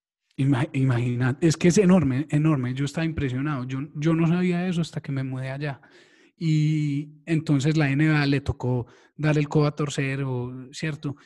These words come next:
Y voltear la mejilla y, y decir, "Bueno, hacemos lo que ustedes quieran".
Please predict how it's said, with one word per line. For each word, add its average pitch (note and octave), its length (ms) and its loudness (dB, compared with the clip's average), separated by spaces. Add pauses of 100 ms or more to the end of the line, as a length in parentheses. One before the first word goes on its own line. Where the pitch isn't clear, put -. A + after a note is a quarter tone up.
(160)
Y C3+ 140 -2
voltear C3 320 -4
la D3+ 120 -2
mejilla D3+ 600 -2 (340)
y, B2+ 680 0 (440)
y C3 160 -4
decir, B2 360 -4
"Bueno, D3+ 360 -2
hacemos C3 300 -6
lo D3 100 -6
que - 80 -18
ustedes C3+ 320 -12
quieran". C#3 400 -8